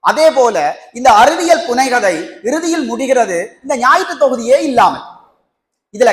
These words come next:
கவனிக்கப்பட வேண்டிய விஷயம் என்னென்றால், மோர்லி அந்த பொருளை கண்டு வந்து நித்திரை கொள்ளுகின்ற பொழுது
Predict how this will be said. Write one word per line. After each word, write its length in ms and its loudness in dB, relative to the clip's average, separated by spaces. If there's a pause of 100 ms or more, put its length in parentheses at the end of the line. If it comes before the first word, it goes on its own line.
கவனிக்கப்பட 580 0
வேண்டிய 300 2
விஷயம் 400 -4
என்னென்றால், 460 0 (400)
மோர்லி 560 2 (480)
அந்த 260 -2
பொருளை 380 0 (100)
கண்டு 440 -2 (160)
வந்து 460 -2
நித்திரை 560 -2
கொள்ளுகின்ற 560 0
பொழுது 320 0